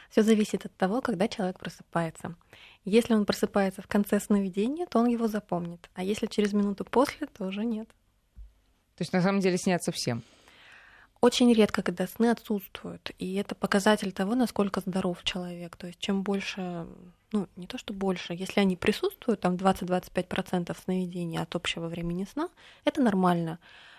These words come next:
Speaker 1: Если они отсутствуют, значит, нет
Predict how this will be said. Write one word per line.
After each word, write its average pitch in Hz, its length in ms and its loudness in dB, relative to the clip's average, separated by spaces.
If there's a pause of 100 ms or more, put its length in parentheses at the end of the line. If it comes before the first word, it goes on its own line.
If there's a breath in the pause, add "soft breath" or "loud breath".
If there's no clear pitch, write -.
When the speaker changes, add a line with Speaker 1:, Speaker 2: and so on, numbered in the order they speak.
Speaker 1:
Если 220 280 4
они 196 340 0
отсутствуют, 247 640 2
значит, 208 380 0
нет 196 420 2